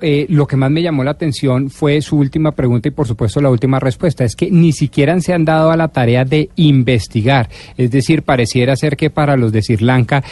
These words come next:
el hecho de haber alcanzado la paz, así sea a través del uso legítimo de la fuerza, es más que suficiente para dejar de lado situaciones que para nosotros en Colombia hoy en día es muy importante, como la verdad, las garantías de no repetición y,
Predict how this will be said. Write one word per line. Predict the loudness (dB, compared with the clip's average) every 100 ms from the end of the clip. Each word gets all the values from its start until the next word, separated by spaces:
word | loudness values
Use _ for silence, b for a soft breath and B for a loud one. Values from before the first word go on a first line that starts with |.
| B B
el | 2
hecho | 2 2 2
de | 2
haber | 2 2
alcanzado | 0 -2 -2 0 0 0
la | 0
paz, | 0 -2 -2 -4
así | -2 -2
sea | 0 0 0
a | 0
través | 0 2 2
del | 2 2
uso | 2 0
legítimo | 2 0 2 2
de | 4
la | 2
fuerza, | 2 2 2 0 B -4
es | 0 2
más | 2
que | 0 -2
suficiente | -2 -2 0 0 0 -2
para | 0 0
dejar | 0 0 0
de | 0
lado | 2 2 2 0 -2 B
situaciones | -12 -4 -2 0 -2 -2
que | -2
para | 0 0
nosotros | 0 0 -2 0
en | 0
Colombia | 2 2 2 2
hoy | 2
en | 2
día | 2
es | 2
muy | 2
importante, | 0 -2 0 -2 -2
como | -2 0
la | 0
verdad, | 0 -2 -2 0 0 -4 B B
las | -2 0
garantías | 0 0 0 0 0
de | 2 2
no | 4 4 2
repetición | 0 -2 -4 -4 -2 2 2 2 -2 B B B
y, | 0 2 0